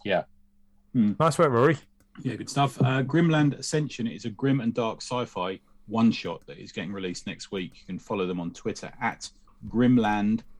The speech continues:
Speaker 1: G R I M L A N D, Grimland underscore comic for updates.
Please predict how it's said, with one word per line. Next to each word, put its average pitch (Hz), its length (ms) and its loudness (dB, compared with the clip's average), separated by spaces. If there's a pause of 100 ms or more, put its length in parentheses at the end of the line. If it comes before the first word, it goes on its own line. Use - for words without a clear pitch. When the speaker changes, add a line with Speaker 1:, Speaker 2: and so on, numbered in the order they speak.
(540)
Speaker 1:
G 120 200 -2
R 92 240 -6
I 123 140 -6
M 85 260 -12
L 101 140 -6
A 87 60 -2
N 80 160 -6
D, 85 200 -6
Grimland 107 520 2
underscore 92 480 -6
comic - 340 -2
for - 280 -12
updates. - 640 -8